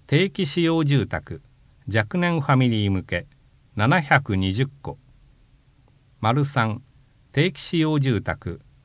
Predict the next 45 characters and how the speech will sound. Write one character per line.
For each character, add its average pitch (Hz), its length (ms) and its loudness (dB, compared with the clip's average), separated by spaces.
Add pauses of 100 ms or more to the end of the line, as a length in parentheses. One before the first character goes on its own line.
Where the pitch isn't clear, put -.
(200)
多 117 140 0
子 170 200 -2
世 147 140 -4
帯 120 300 2
向 95 140 0
け、 - 240 -8 (380)
三 143 340 0
十 143 140 0
戸。 - 340 -12 (1160)
丸 139 340 2
四、 139 320 0 (500)
若 113 320 0
年 180 240 0
フ 139 60 -6
ァ 151 80 4
ミ 135 140 6
リ 113 180 0
ー 104 40 2
向 95 120 0
け、 - 260 -6 (360)
二 151 160 2
十 113 300 0
五 98 180 -2
戸。 - 200 -12 (1600)
申 160 340 0
込 156 220 -2
書、 131 300 0 (100)
募 123 140 0
集 180 280 -2
案 170 160 0
内 98 160 2
の 87 120 -2
配 120 260 -2
布 - 160 -2
期 - 140 -12
間 85 240 -2
は、 82 200 -6 (480)
五 156 140 0
月 147 340 0
七 117 280 4
日 135 160 2
月 110 320 -2
曜 120 200 2
か 85 120 -6
ら 98 200 -2